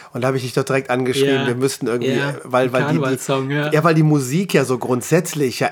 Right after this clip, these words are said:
Speaker 1: echt nicht kompliziert ist, ne?
Speaker 2: Nee.
Speaker 1: Das ist ja der, der Rhythmus und die Instrumente, so ein bisschen Akkordeon, das ist ja eigentlich
Speaker 2: Ja.
Speaker 1: immer so, dass du denkst, das ist jetzt wirklich nichts, nichts
Speaker 2: Das ist ja der
Speaker 1: Aufwendiges.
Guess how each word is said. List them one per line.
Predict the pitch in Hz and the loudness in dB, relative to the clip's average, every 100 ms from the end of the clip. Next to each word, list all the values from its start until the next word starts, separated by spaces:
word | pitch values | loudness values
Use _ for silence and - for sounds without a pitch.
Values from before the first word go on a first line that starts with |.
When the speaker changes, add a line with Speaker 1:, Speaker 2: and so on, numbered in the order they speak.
| - | 0
Speaker 1:
echt | 156 156 - 139 | 0 0 -2 0
nicht | 139 147 - - - | 2 0 -6 -16 -6
kompliziert | - 139 127 120 - 202 247 | 0 0 -2 -6 -4 0 0
ist, | - 107 - | 0 -8 -2
ne? | 135 160 156 156 | 0 0 -2 -4
Speaker 2:
Nee. | 202 156 131 | -2 -4 -2
Speaker 1:
Das | 143 | 4
ist | 185 175 | 4 4
ja | 160 | 4
der, | 151 | 4
der | 147 135 | 2 2
Rhythmus | 180 185 180 170 - | 0 2 2 2 0
und | 170 156 | -2 0
die | 151 | 0
Instrumente, | 143 - 139 143 185 180 | 0 0 2 2 2 2
so | 160 | 2
ein | 156 | 2
bisschen | 160 170 | -2 -2
Akkordeon, | 147 - 151 170 170 165 | -2 0 2 2 2 2
das | 156 151 | 0 -4
ist | 156 | -6
ja | 165 - | -6 -2
eigentlich | 151 185 170 | -2 0 -2
Speaker 2:
Ja. | 185 | 0
Speaker 1:
immer | 175 | 0
so, | 160 | 0
dass | 160 | -2
du | 160 | -2
denkst, | 156 160 160 | 0 0 -2
das | 127 | -6
ist | 143 - | -4 -4
jetzt | 156 135 120 | -4 -2 -2
wirklich | 156 160 - | 0 -2 -4
nichts, | 139 160 156 - - - | -2 -2 -2 -10 -10 -4
nichts | 156 147 | -2 0
Speaker 2:
Das | 139 | 0
ist | 143 | 4
ja | 151 | 2
der | |
Speaker 1:
Aufwendiges. | 139 | 4